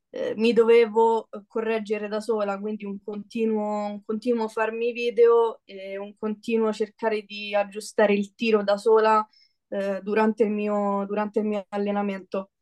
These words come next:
E quindi questo mi ha, mi ha aiutato comunque a, a capire, a, a, a vedere le alzate, a vedere gli errori, eh, sia su me stessa, ma poi, ma poi sugli altri. E una grande mano nel, nel fare questo me l'ha dato,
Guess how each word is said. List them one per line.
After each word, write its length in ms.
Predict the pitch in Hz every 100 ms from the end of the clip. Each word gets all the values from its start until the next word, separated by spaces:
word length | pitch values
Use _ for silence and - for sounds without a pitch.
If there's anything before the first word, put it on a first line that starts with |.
| _ _ _
E 140 | 240
quindi 320 | - 262 240
questo 640 | 214 262 247 - 233 208 -
mi 180 | 214 214
ha, 300 | 208 202 202
mi 100 | 214
ha 40 |
aiutato 440 | 214 220 277 220
comunque 460 | 208 208 202 - 196
a, 340 | 190 190 190
a 760 | 190 - _ _ _ _ - 214
capire, 420 | - 220 208 240
a, 160 | 208 202 -
a, 400 | 208 202 202 196
a 120 | 202
vedere 400 | 220 214 240 226
le 120 | 220
alzate, 640 | 214 214 - 247 240 240
a 120 | 226 202
vedere 400 | 202 214 202 208
gli 160 | 202
errori, 680 | 202 202 240 233 240 240 240 _ _ _
eh, 200 | - 202
sia 180 | 202 269
su 100 | 240
me 140 | 240 247
stessa, 460 | 254 320 320 - 208
ma 180 | 208 202
poi, 460 | - 226 214 202 202
ma 140 | 202
poi 240 | 202 240 220
sugli 280 | 196 196 208
altri. 520 | 196 - _ 208 185 _ _ _ _ _ _ _ _ _ _ - -
E 260 | 220 214
una 220 | 220 226
grande 360 | 226 262 269 262
mano 440 | 269 269 269 269
nel, 200 | 254 214
nel 360 | 214 208 214 214
fare 260 | - 233 240
questo 380 | 240 240 -
me 60 | 202
l'ha 140 | 202
dato, 500 | 196 214 208 202 196